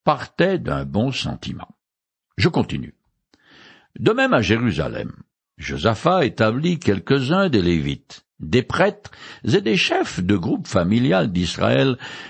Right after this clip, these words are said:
dans la ville pour rendre la justice au nom de l'Éternel et pour régler les litiges entre les habitants de la ville. Voici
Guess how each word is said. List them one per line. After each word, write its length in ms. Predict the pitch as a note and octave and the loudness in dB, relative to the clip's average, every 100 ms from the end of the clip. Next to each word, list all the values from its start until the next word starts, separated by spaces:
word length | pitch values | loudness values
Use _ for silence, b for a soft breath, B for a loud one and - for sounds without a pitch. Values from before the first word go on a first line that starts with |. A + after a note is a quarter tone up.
| B | B
dans 180 | C#3 G3 | 0 2
la 160 | E3+ | 2
ville 300 | E3 A3+ F3 | 2 2 0
pour 240 | A#2+ A#2+ F#2+ | 2 0 2
rendre 260 | A#2+ G#2 | 2 2
la 140 | F2+ F2 | 0 0
justice 560 | G2+ A2 - E3 - | 0 -2 -2 -2 2
au 80 | F#2+ | 2
nom 180 | D3 D3+ | 2 2
de 80 | F#2 | 0
l'Éternel 720 | F2 F2 F2 G#2+ C3 B2 - B B | 0 0 0 2 0 -2 -6 B B
et 80 | F#3 | -2
pour 260 | F3+ G#3 G2+ | 2 0 4
régler 480 | A2+ A2 C#3+ F3 | 2 2 2 2
les 220 | D#3+ G#2+ F#2 | 2 2 2
litiges 800 | F#2 B2 - F#3+ F#3 D#3 D2+ - | 0 0 0 0 0 0 -4 -2
entre 380 | E3 F3 E3+ F2 | -2 -2 -2 0
les 240 | F2+ D#2+ | 0 0
habitants 420 | G2 F#2 - G#2+ | 0 -2 -2 -2
de 100 | E2+ | -2
la 120 | C#2 | -4
ville. 300 | B1 A1 - - _ _ _ B B B - | -6 -10 -12 -20 _ _ _ B B B -2
Voici 680 | F#2+ A#3 - B3 B3+ C4+ | 2 2 2 2 2 0